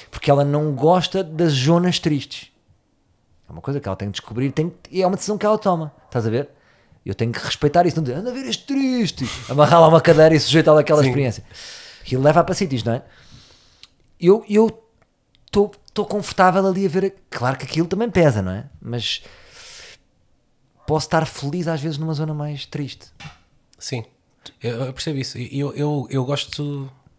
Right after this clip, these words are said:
Speaker 2: eu é o contrário, eu gosto muito de ver filmes tristes, pá. E às vezes sei que não me vou aguentar, mas prefiro ver.
Speaker 1: E choras, tu emocionas-te?
Speaker 2: Ah, sim, emocio-, pá, sim, emociono.
Speaker 1: Tu qual foi a última vez que choraste? Sem ser, no, tipo,
Speaker 2: Foi
Speaker 1: sem ser na vida, num filme?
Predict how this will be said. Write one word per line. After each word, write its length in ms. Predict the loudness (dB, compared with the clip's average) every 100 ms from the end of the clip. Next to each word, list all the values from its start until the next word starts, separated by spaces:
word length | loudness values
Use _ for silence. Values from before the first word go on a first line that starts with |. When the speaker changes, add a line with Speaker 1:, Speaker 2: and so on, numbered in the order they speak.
| _ -20 -20 -16 -4
Speaker 2:
eu 100 | -2
é 40 |
o 20 |
contrário, 280 | -2 -2 0
eu 40 |
gosto 140 | 0 0
muito 160 | -2
de 80 | -2
ver 80 | -6
filmes 340 | -4 -6 -4
tristes, 300 | -6 -8 -12 -16
pá. 160 | -18 -18 _ _ _ _ -6
E 120 | -4
às 100 | -2
vezes 380 | -4 -4 -6 -6
sei 260 | -4 -4 -4
que 160 | -6
não 120 | -6
me 60 | -6
vou 160 | -6 -6
aguentar, 480 | -4 -4 -2 -2 -2
mas 140 | -8
prefiro 480 | -10 -8 -6 -4 -6
ver. 320 | -6 -8 -8 _ _ _ _ _
Speaker 1:
E 60 | -4
choras, 340 | 2 2 2
tu 80 | -2
emocionas-te? 540 | -6 -4 -4 -6 -8 -14
Speaker 2:
Ah, 160 | -10 -8
sim, 280 | -4 -4 -6 _ _ _
emocio-, 320 | -8 -6 -8 -4
pá, 140 | -4
sim, 160 | -2 -8
emociono. 460 | -8 -10 -10 -12 -16 _ _ _ _ _
Speaker 1:
Tu 60 | -10
qual 140 | -8
foi 120 | -6 -6
a 20 |
última 120 | -6
vez 140 | -8
que 80 | -8
choraste? 360 | -8 -6 -8 -14 _ _ _ _ _ _ _
Sem 180 | -8 -4
ser, 160 | -2
no, 220 | -2 -4 -8
tipo, 180 | -10
Speaker 2:
Foi 120 | -6 -4
Speaker 1:
sem 80 |
ser 120 | -2 -2
na 80 |
vida, 200 | 0 -2
num 80 | -2
filme? 320 | -4 -4 -6